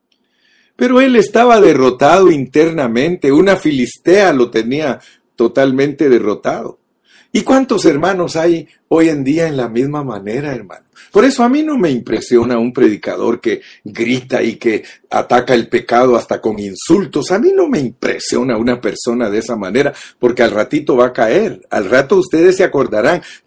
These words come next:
todo hermano predicador legalista, todo hermano predicador señalador y con insultos a la gente,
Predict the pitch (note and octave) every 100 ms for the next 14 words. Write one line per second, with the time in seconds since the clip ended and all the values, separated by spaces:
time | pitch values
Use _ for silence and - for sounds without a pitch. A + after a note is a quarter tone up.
0 | - - F3+ G#3 G#3+ G3+ D3 B2 C#3+ F3
1 | F#3 E3+ C#3 A#2 - G#2 C3+ E3+ E3 B2
2 | G2+ F#2+ D3 F#3 - - - - - -
3 | C#3+ G3 F#3 E3+ D3 F3 F#3 - C#3+ B2
4 | A2 A2 B2+ F3 - E3 C3+ B2 A2 G2+
5 | A#2+ F3+ D#3 C#3+ A#2+ A2 G2+ - G3 D#3+
6 | B2+ A#2 G#2+ G#2+ F#3+ G3 F#3